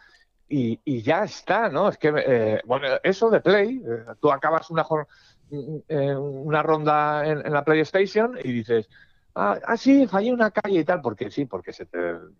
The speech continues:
Speaker 2: te
Speaker 1: despistó
Speaker 2: fue el
Speaker 1: el
Speaker 2: dedo,
Speaker 1: mando un momento,
Speaker 2: porque alguien,
Speaker 1: vamos, ¿no?
Speaker 2: o que te
Speaker 1: Te
Speaker 2: llamaron,
Speaker 1: fue
Speaker 2: te llamaron por teléfono o cualquier cosa, sí, sí. <laughs>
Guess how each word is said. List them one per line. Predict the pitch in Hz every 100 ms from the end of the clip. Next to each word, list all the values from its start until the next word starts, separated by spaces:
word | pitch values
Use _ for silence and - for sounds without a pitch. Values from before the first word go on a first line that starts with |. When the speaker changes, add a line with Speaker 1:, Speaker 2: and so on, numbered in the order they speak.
| - 98
Speaker 2:
te | 127
Speaker 1:
despistó | 123
Speaker 2:
fue | 151
el | 127
Speaker 1:
el |
Speaker 2:
dedo, | 165 135
Speaker 1:
mando | 113
un | 113
momento, | 110 -
Speaker 2:
porque | 120 120
alguien, | 143 139
Speaker 1:
vamos, | -
¿no? | 127
Speaker 2:
o |
que | 117
te | 120
Speaker 1:
Te |
Speaker 2:
llamaron, | 113 120 147 147
Speaker 1:
fue | 131
Speaker 2:
te | 139
llamaron | 127 147 139
por | 143
teléfono | 123 175 - 131 131
o |
cualquier | 127 120 135
cosa, | 175 113
sí, | -
sí. | 123 - -
<laughs> | 139 - -